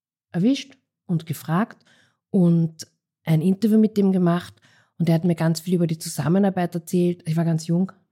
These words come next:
also auf der Filmakademie frisch, wie sie den Film geschnitten haben und wie sie getan haben und Ding. Und das hat dann für mich eigentlich auch auf mein Studium gewirkt. Und deswegen würde ich eben sagen, das Leben verändert, weil das dann so ein Einfluss ist, wie man,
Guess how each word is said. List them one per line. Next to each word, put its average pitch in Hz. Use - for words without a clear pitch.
also 160
auf 156
der 156
Filmakademie 175
frisch, 180
wie 170
sie 160
den 160
Film 165
geschnitten 185
haben 170
und 160
wie 165
sie 156
getan 160
haben 170
und 151
Ding. 185
Und 170
das 160
hat 160
dann 170
für 170
mich 175
eigentlich 170
auch 160
auf 170
mein 165
Studium 190
gewirkt. 160
Und 160
deswegen 175
würde 165
ich 160
eben 160
sagen, 156
das 160
Leben 170
verändert, 160
weil 147
das 151
dann 156
so 165
ein 160
Einfluss 170
ist, 160
wie 175
man, 160